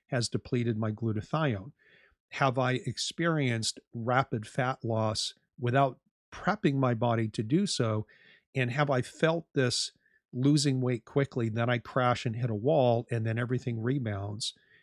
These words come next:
And then finally, when I look at my diet, and I, am I consuming foods,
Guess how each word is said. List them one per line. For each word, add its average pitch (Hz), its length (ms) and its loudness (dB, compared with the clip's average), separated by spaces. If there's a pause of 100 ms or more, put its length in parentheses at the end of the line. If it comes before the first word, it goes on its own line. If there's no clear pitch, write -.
(120)
And 127 140 0
then 127 100 2
finally, 139 460 0
when 120 160 0
I 120 80 2
look 123 220 0
at 127 100 -6
my 117 140 -2
diet, 120 500 0 (420)
and 127 140 0
I, 123 120 2 (280)
am 127 160 2
I 120 80 2
consuming 127 600 -2
foods, 113 520 0